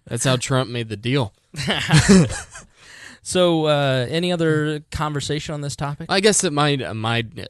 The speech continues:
Speaker 1: um, big thing was is that I, I went through this whole thing thinking about, uh, just morals. I've never really thought about my personal value system. I've always thought about where I derive, uh,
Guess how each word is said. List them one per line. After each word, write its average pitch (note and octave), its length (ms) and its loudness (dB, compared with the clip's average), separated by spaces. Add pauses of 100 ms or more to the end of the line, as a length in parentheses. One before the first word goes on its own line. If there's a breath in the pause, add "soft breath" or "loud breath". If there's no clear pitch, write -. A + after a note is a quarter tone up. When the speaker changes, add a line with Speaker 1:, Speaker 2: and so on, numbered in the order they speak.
(120)
Speaker 1:
um, G2 440 -8 (360)
big G#2+ 160 -2
thing F#2+ 280 -8
was F#2 180 -8
is F#2+ 140 -12
that F#2+ 200 -10
I, G2 220 -6
I G#2 100 -10
went G#2+ 280 -8
through G#2+ 140 -10
this G2+ 200 -4
whole G#2+ 160 -4
thing G2 240 -6
thinking G2 340 -10
about, F#2+ 400 -8 (240)
uh, A2 120 -14
just G2+ 320 -8
morals. G2 580 -8 (240 soft breath)
I've C#3+ 140 2
never G3 260 4
really E3 220 2
thought B2+ 280 -6
about G2+ 440 -6
my G2+ 180 -8
personal G2 520 -8
value G2+ 540 -4
system. - 560 -10
I've A2 120 -6
always A2+ 200 -2
thought G#2 140 -4
about G2+ 280 -6
where G#2 180 -6
I G2 100 -4
derive, F#2+ 500 -10 (460 soft breath)
uh, G2+ 280 -2